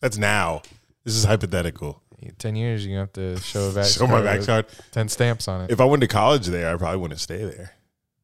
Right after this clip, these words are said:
Speaker 1: I feel like I'd get out of there. U S C is my choice.
Speaker 2: Damn,
Speaker 1: I'd go to
Speaker 2: that's a
Speaker 1: U S C.
Speaker 2: good one.
Speaker 1: Historic program.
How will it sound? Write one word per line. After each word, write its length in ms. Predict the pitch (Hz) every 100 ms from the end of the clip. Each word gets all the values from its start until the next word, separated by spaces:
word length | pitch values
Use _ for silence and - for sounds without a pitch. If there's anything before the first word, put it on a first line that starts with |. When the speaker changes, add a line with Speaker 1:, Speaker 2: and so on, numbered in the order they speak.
| _ _ _ _ _ _ _ _ _
Speaker 1:
I 20 |
feel 80 | 101
like 80 | 90
I'd 120 | 76
get 100 | 73
out 140 | 71 73
of 60 |
there. 180 | 76 95 _ _ _ _ _ _ _ _ _ _ _ _ _ _ _ _ _ _ _ _ _ _ _ _
U 180 | 117 147
S 100 | 131
C 240 | - 113
is 100 | 80 80
my 120 | 76
choice. 540 | - 67 - - - _ _
Speaker 2:
Damn, 480 | 110 110 95 87 82
Speaker 1:
I'd 60 | 92
go 80 | 98
to 0 |
Speaker 2:
that's 120 | 82
a 20 |
Speaker 1:
U 40 | 69
S 60 |
C. 40 | 90
Speaker 2:
good 100 | 87
one. 320 | 87 80 82 _ _ _ _ _ _ _ _ _ _ -
Speaker 1:
Historic 480 | 92 - 107 98
program. 540 | - 95 80 73 69